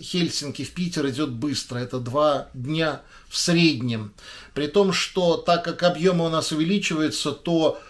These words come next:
э, мы запустили каждый день по одной машине. Значит, момент такой,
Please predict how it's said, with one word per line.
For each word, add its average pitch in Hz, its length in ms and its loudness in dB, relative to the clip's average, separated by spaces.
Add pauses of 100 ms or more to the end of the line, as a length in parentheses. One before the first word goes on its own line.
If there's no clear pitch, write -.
(160)
э, 147 200 -6
мы 160 160 0
запустили 147 920 -2
каждый 156 560 4
день 170 600 2
по 131 200 2
одной 143 260 0
машине. 131 580 -4 (540)
Значит, 139 460 -4
момент 165 720 0
такой, 226 760 2